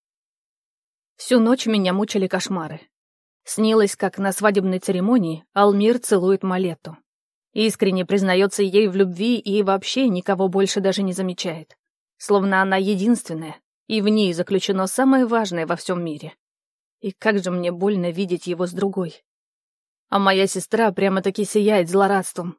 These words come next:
льнет к Алмиру и говорит мне: «Так-то, Велена, вот теперь-то все справедливо». «Но ведь я истинная наследница», в отчаянии возражаю я. «Ты, конечно», Малета и не спорит.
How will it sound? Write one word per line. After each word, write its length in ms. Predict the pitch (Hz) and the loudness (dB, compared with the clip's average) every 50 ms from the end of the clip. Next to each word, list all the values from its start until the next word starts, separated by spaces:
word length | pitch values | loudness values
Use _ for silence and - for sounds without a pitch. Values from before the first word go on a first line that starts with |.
| _ _ _ _ - | _ _ _ _ 0
льнет 400 | 190 196 202 208 214 208 190 - | 2 4 4 4 4 2 0 -2
к 80 | - 202 | 0 0
Алмиру 400 | 196 190 196 196 214 214 202 202 | 2 2 2 2 2 4 6 6
и 80 | 202 | 4
говорит 460 | 196 196 202 196 220 220 196 165 - 165 | 6 4 2 2 2 -2 -2 -6 -6 -6
мне: 300 | 170 160 165 160 - - _ _ _ _ _ _ _ _ _ _ _ _ _ _ _ | -6 -6 -6 -8 -10 -14 _ _ _ _ _ _ _ _ _ _ _ _ _ _ _
«Так-то, 360 | - 214 214 277 - - 339 | 0 0 0 0 -2 0 0
Велена, 500 | 285 220 233 214 180 175 165 165 170 180 - _ _ - | 2 2 2 2 2 0 -2 -4 -6 -8 -10 _ _ -4
вот 260 | - 262 214 220 202 - | -2 2 4 4 2 2
теперь-то 460 | - 220 190 202 185 - - - 254 | 0 -2 2 2 0 0 0 -4 -4
все 220 | 247 - - 185 | -4 2 2 2
справедливо». 680 | 180 - - 202 190 214 220 208 254 302 330 196 170 - - _ _ _ _ _ _ _ _ _ _ _ _ _ _ _ _ _ | 2 2 -2 -4 -2 -2 -2 -2 0 -2 -2 -2 -4 -8 -12 _ _ _ _ _ _ _ _ _ _ _ _ _ _ _ _ _
«Но 200 | - 196 202 214 | -2 0 0 2
ведь 240 | 202 240 226 - - | 2 0 -2 -2 -4
я 340 | 226 202 202 247 294 294 240 | -4 -4 0 2 2 4 4
истинная 500 | 208 226 240 233 - - 214 202 196 202 | 4 2 0 -2 0 -2 -2 0 0 0
наследница», 720 | 208 226 240 - - 285 277 185 170 170 - - 175 175 - _ _ | 0 -2 0 0 2 2 2 0 -2 -6 -6 -8 -10 -10 -14 _ _
в 100 | - 214 | -4 0
отчаянии 520 | 208 208 202 - - 226 196 180 175 175 175 | 0 0 0 2 0 2 2 2 0 -2 -2
возражаю 520 | 170 185 185 202 220 220 208 196 202 214 | -2 0 0 2 0 2 2 2 2 2
я. 240 | 220 208 196 165 - - _ _ _ _ _ _ _ _ _ _ _ _ _ _ _ _ _ _ - | 2 0 -2 -4 -4 -14 _ _ _ _ _ _ _ _ _ _ _ _ _ _ _ _ _ _ -2
«Ты, 180 | - 214 240 339 | 0 2 2 4
конечно», 600 | - 427 370 330 226 190 185 - - 185 175 - _ _ _ _ _ _ | 4 4 4 4 4 2 0 -4 -4 -4 -4 -4 _ _ _ _ _ _
Малета 460 | - 196 196 190 185 180 180 - 190 180 | -4 0 2 2 2 2 0 0 0 -4
и 40 | |
не 140 | 180 190 196 | -2 -4 -4
спорит. 500 | 190 - - 180 160 156 147 - - _ | -6 -8 -6 -6 -6 -6 -6 -14 -18 _